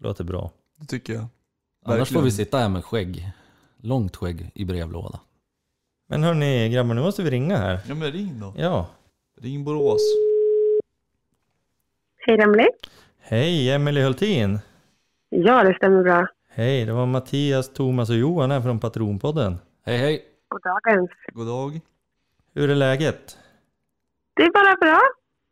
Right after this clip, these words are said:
Speaker 1: Skönt att höra. Ny ordförande i Gulliganerna är det vi pratar
Speaker 4: Ja.
Speaker 1: med.
Speaker 4: Det stämmer bra det. Sen
Speaker 1: Härligt.
Speaker 4: förra söndagen.
Speaker 1: Förra söndagen, ja, det är väldigt färskt.
Speaker 4: Ja.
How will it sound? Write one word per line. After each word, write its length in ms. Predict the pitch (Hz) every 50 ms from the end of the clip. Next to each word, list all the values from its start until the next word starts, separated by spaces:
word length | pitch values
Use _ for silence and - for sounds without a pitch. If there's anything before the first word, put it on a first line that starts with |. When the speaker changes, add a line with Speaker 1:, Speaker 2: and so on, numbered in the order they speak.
| _ _ _ _
Speaker 1:
Skönt 360 | - - 127 131 147 143 -
att 80 | 143 123
höra. 400 | 123 117 117 127 135 117 101 95 - _ _ _ _ _ _ _ _ _ _ - 208 - 120 127 139 147 160 175 170 175 170 170 175
Ny 340 | 180 202 226 254 247 240 -
ordförande 720 | - 190 175 165 165 - 196 202 214 220 190 180 175 175 - 160
i 100 | 160 156
Gulliganerna 1040 | 139 135 160 175 165 160 160 151 143 165 202 254 294 208 123 101 92 85 85 90 104 - _ _ _ _ _ _ _ -
är 100 | - 123
det 60 | 120
vi 120 | 110 107
pratar 220 | - - 107 190 185
Speaker 4:
Ja. 260 | 175 180 180 180 180
Speaker 1:
med. 120 | 90 92 - - - - - - _ _ _ _ _ _ _ _ _ _ _ _ -
Speaker 4:
Det 120 | 185 180 - -
stämmer 320 | - 208 196 202 202 202
bra 280 | 185 196 196 196 202 196
det. 240 | 185 165 147 202 - _ _ _ _ _ _ _ -
Sen 100 | - 143
Speaker 1:
Härligt. 380 | 202 202 113 - 170 156 117 - _ _ - - - -
Speaker 4:
förra 260 | 220 214 - 185 190 - -
söndagen. 640 | 196 170 160 156 156 156 156 151 160 160 170 175 _ _ _ _ _ _ _ -
Speaker 1:
Förra 300 | 156 151 127 123 151 165
söndagen, 420 | 160 - 156 151 143 123 95 90
ja, 120 | 98 117 127
det 80 | 135
är 40 | 139
väldigt 300 | 135 131 113 117 147 147
färskt. 380 | - - 82 76 - - - _ _ _ _ _ _ _ _ _ _ _ _ _ _ _ _ _ _
Speaker 4:
Ja. 420 | - 190 180 180 185 190 196 214